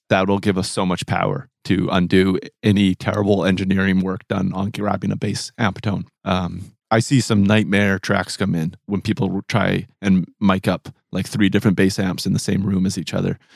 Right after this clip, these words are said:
And, uh, that can really be bad sometimes. It can, like, really be unusable. Um, and, I mean, there's always a way, but a D I,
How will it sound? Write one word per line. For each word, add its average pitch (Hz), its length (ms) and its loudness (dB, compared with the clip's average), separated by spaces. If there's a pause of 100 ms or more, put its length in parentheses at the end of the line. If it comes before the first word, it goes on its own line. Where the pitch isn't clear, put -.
(380)
And, 87 400 2
uh, 82 360 2 (280)
that 95 160 -2
can 90 340 0
really 107 240 4
be 95 120 2
bad 98 300 2
sometimes. - 520 -6
It 95 100 -6
can, 98 140 4
like, 90 200 2
really 123 260 6
be 110 120 2
unusable. 101 560 0 (180)
Um, 85 420 -4 (240)
and, 87 500 0
I 143 120 4
mean, 117 200 4 (220)
there's 147 160 6
always 123 160 4
a 110 60 2
way, 92 200 -2 (140)
but 98 220 2 (720)
a 123 80 2
D 107 200 4
I, 127 360 4